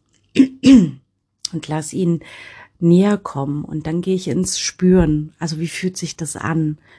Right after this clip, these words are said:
so diese Energie zu spüren? Und dann lasse ich ihn wieder weggehen. Wie fühlt sich das an? Dann wieder näher kommen und dann lasse ich ihn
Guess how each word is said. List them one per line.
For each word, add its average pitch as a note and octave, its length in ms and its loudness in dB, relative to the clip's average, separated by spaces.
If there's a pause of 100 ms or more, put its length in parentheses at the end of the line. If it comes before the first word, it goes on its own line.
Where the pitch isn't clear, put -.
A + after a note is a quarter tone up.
so - 160 -10
diese D#3 240 -4
Energie D#3 680 -2 (300)
zu - 160 -8
spüren? D3+ 480 -2
Und D3 220 -8
dann - 100 -6
lasse D3 280 -8
ich - 120 -18
ihn D3 140 -6
wieder D3+ 220 -8
weggehen. A3+ 520 -4 (720)
Wie D#3 120 -2
fühlt - 260 -6
sich - 200 -10
das E3+ 260 -4
an? G#3 260 -4
Dann D3 160 -2
wieder D3 240 -2
näher D#3 260 0
kommen F#3+ 260 -8
und F3+ 140 -4
dann F3+ 80 0
lasse F#3 300 -2
ich - 120 -10
ihn F#3 300 0